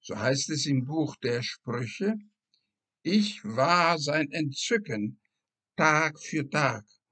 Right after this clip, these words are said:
und ich spielte vor ihm zu aller Zeit.“ Vor Gott zu spielen bedeutet, mit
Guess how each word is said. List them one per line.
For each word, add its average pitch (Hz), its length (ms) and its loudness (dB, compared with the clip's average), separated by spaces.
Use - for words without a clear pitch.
und 107 200 -12
ich 110 140 -8
spielte 151 720 -2
vor 165 420 0
ihm 151 460 -2
zu - 360 -12
aller 117 400 0
Zeit.“ - 500 -8
Vor 202 320 8
Gott 180 220 6
zu 139 160 -2
spielen 185 840 0
bedeutet, 160 920 0
mit 127 240 2